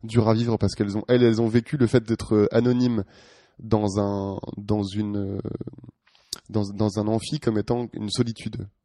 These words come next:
euh, comme étant un peu, euh, seul, euh, contre tous, ou, euh, surtout en fac de médecine. Et, euh,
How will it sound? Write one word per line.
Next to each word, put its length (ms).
euh, 60
comme 140
étant 300
un 80
peu, 120
euh, 340
seul, 320
euh, 320
contre 300
tous, 520
ou, 240
euh, 60
surtout 180
en 60
fac 120
de 60
médecine. 300
Et, 280
euh, 520